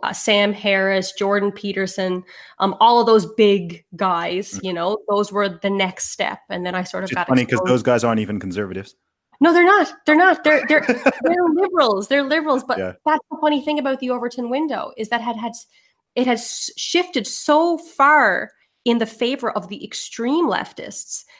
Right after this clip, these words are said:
Speaker 1: that now classic liberals were kind of conservative seeming, you know? And that was, and that was kind of the first thing that I, that I really started, um,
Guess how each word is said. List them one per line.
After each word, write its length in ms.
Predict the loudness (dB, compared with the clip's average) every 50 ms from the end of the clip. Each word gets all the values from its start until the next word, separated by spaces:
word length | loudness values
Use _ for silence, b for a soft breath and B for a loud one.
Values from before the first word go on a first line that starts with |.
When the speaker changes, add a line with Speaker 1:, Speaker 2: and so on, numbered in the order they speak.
| b _
Speaker 1:
that 140 | -6 -4 -2
now 580 | -2 2 4 4 4 4 4 2 0 -2 -6 _ _
classic 500 | -6 -2 0 0 0 0 -2 -4 -4 -4
liberals 680 | -6 -6 -6 -6 -8 -6 -6 -6 -6 -6 -8 -12 -16 -18 _ _ _ _ _ _ _ _ -2
were 280 | 0 0 0 0 -6 -16 _ _ _
kind 300 | -10 -4 -2 0 0 2
of 120 | 0 -2
conservative 680 | 0 -2 -2 -2 2 2 2 2 2 0 -2 -2 -2 -2
seeming, 520 | -2 0 0 2 2 0 -2 -6 -10 -14 -18 -20 _ _ _
you 200 | -8 -6 -4 -2
know? 340 | -2 0 0 0 0 -2 -4 B B B B B B
And 140 | 0 2 4
that 160 | 4 4 4
was, 160 | 2 -2 -2
and 160 | -2 -2 0 0
that 100 | 0 0
was 100 | -2 -6
kind 240 | -6 -6 -4 -4
of 60 | -4 -4
the 80 | -6
first 400 | -6 -2 -2 -2 -2 -4 -8 -8
thing 320 | -4 -2 -2 0 0 -2 -2
that 120 | -2 -2
I, 200 | -2 -2 -2 -4
that 140 | -4 -4 -4
I 40 | -4
really 280 | -4 -4 -4 -4 -6
started, 460 | -6 -4 -2 -2 -2 -2 -4 -8 -10 b b b b b b b b b -2
um, 580 | -2 0 0 -2 -2 -4 -6 -6 -8 -10 -12